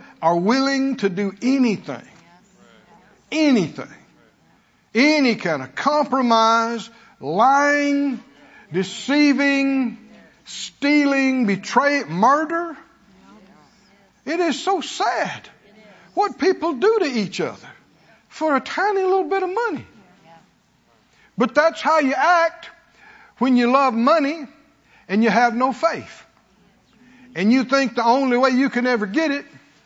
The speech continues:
is to do those things. Aren't you glad you know different? Aren't you glad you know God?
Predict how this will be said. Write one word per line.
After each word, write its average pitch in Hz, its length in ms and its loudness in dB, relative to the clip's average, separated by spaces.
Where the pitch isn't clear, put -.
is 185 200 -4
to 190 100 -10
do 240 180 -2
those 139 220 -6
things. - 340 -20
Aren't 302 240 -8
you 147 100 -4
glad 180 420 -4
you 160 80 -6
know 185 160 -6
different? 160 460 -14
Aren't 294 240 -4
you 208 60 0
glad 208 420 0
you 202 80 -2
know 233 220 -2
God? 262 500 -4